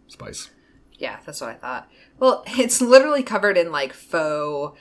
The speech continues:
Speaker 2: Starbucks, like,
Speaker 1: <laughs>
Speaker 2: coffee
Speaker 1: Yeah.
Speaker 2: cups.
Speaker 1: It's clearly taking a shot at somebody. Uh, it's a six point six percent alcohol. It's pretty good.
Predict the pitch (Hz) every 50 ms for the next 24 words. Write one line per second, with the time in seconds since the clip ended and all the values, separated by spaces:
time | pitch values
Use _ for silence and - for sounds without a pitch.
0 | - - - _ _ _ - - - - 170 147 156 156 143 135 127 131 127 -
1 | - - - - - - - _ _ - 175 156 - - - - 143 - - -
2 | - - 220 196 - - - - - - - 233 254 233 - - - - - -
3 | - - - - - - _ _ _ _ - - - - 117 104 92 - 101 98
4 | 92 87 85 - - 95 92 87 78 - 92 90 87 82 82 82 80 - _ -
5 | - 110 113 117 113 113 123 110 - 151 139 - - 139 117 - - 127 - -
6 | - - - - 110 104 73 98 117 117 - 135 143 147 151 147 _ _ _ _
7 | _ _ _ _ _ - - - - 240 254 254 254 180 -